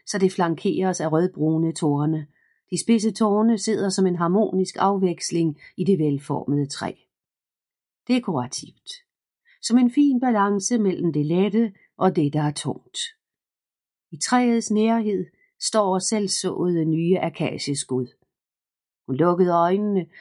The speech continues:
og genkaldte sig akaciablomsternes sødlige violduft først på sommeren. Træet sender en berusende duft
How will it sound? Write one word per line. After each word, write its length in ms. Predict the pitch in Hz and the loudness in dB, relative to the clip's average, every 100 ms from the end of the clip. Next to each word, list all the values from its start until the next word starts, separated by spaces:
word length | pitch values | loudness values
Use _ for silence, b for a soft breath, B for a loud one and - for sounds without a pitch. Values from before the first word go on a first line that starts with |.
| B | B
og 100 | 180 | 0
genkaldte 640 | 233 247 240 220 - 185 | 2 2 2 -2 -2 -2
sig 280 | 185 175 160 | -2 -2 -2
akaciablomsternes 1120 | 165 - 220 165 214 196 190 170 - 185 175 165 | -2 -2 -4 -2 -6 0 0 0 -2 -2 -2 -2
sødlige 580 | - 202 208 165 165 | 0 0 0 0 0
violduft 800 | 156 190 202 180 156 180 156 - b b b | 0 0 2 -2 0 -2 -2 -10 b b b
først 320 | 160 147 143 - | 0 0 -2 -6
på 100 | 160 | -4
sommeren. 580 | 156 127 120 98 - - _ _ _ _ _ _ _ - | -4 -4 -6 -6 -8 -12 _ _ _ _ _ _ _ -4
Træet 420 | 175 175 180 185 | 0 0 0 0
sender 320 | - 170 170 | -2 0 0
en 180 | - 170 | 0 0
berusende 680 | 175 175 214 139 - 185 170 | 0 0 0 -2 0 0 2
duft 380 | 196 196 - | 0 -2 -6